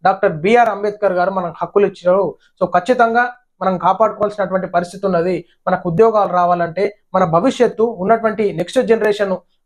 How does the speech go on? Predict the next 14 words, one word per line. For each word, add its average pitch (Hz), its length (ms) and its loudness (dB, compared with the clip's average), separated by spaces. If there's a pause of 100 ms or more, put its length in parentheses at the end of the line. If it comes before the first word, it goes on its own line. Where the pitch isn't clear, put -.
ఆ, 156 240 2
వ్యవస్థ 202 380 2
మంచిగా 202 440 0
ఉండాలంటే, 190 580 -2 (220)
మ-, 160 60 -16 (560)
బీసీలో 262 480 2
ఉన్నటువంటి 220 580 0
అందరికీ 220 380 0
న్యాయం 196 300 2
జరగాలంటే 180 560 -2
అందరు 226 260 2
కలిసి 196 240 -2
పోరాటం 226 540 0
చేయాలి. 160 500 -4